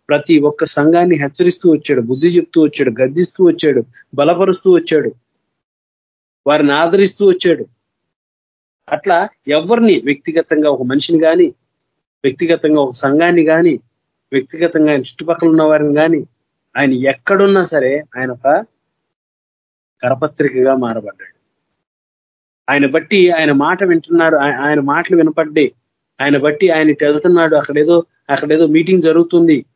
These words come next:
అక్కడేదో జనం, జనం అందరూ కూడుకుంటున్నారు అని అంటే అనేకులు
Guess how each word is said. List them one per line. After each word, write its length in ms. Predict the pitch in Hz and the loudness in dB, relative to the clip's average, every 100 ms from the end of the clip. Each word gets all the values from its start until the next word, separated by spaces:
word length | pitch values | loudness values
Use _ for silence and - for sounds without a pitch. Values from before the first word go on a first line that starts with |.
| - | -10
అక్కడేదో 400 | 131 143 151 165 | -6 -2 0 0
జనం, 300 | 147 147 165 151 | 2 2 2 0
జనం 220 | 143 143 165 | -2 2 2
అందరూ 200 | 165 151 | 2 0
కూడుకుంటున్నారు 600 | 170 170 165 156 151 147 | 0 0 0 0 0 2
అని 180 | 143 | 2
అంటే 380 | 139 127 135 180 - - 113 | 2 -2 -2 -2 -6 -16 -6
అనేకులు 800 | 131 165 202 196 196 170 165 | 0 2 2 0 0 2 2